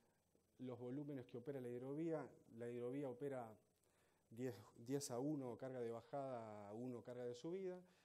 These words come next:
Los principales son commodities, mineral de hierro, ¿no es cierto?, y granos, por supuesto.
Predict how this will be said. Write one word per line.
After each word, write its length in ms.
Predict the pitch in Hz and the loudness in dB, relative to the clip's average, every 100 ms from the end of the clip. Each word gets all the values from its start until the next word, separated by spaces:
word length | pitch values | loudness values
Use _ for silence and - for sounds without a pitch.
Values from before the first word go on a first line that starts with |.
| - | -8
Los 120 | 120 - | -6 -4
principales 540 | 113 120 117 131 117 | -6 -6 -4 -4 -4
son 420 | 131 127 113 107 - | -4 -4 -4 -6 -6
commodities, 560 | 123 139 139 120 117 | -4 -2 -2 -4 -6
mineral 280 | 117 120 123 | -4 -4 -4
de 120 | 123 | -2
hierro, 400 | 147 170 175 175 135 | -2 0 -2 -6 -8
¿no 80 | |
es 80 | 120 | -8
cierto?, 380 | - 143 139 117 | -6 -6 -4 -4
y 480 | 107 101 101 98 98 | -4 -8 -10 -10 -8
granos, 300 | 120 135 107 | -6 -4 -6
por 160 | 107 101 | -8 -10
supuesto. 480 | 117 143 143 170 | -4 -4 -2 -6